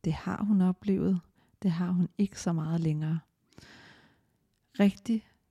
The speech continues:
god fornøjelse. Velkommen til, Anja.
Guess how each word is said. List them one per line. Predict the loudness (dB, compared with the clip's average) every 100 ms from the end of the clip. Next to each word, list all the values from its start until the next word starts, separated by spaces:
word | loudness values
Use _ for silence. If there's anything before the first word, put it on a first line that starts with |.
| _ _ 0
god | 2 2 _ _ _ _ _
fornøjelse. | -4 4 4 4 -2 -6 -6 -6 _ _ -20 -20 0 8
Velkommen | 8 10 6 6
til, | 4 2 6
Anja. | 8 8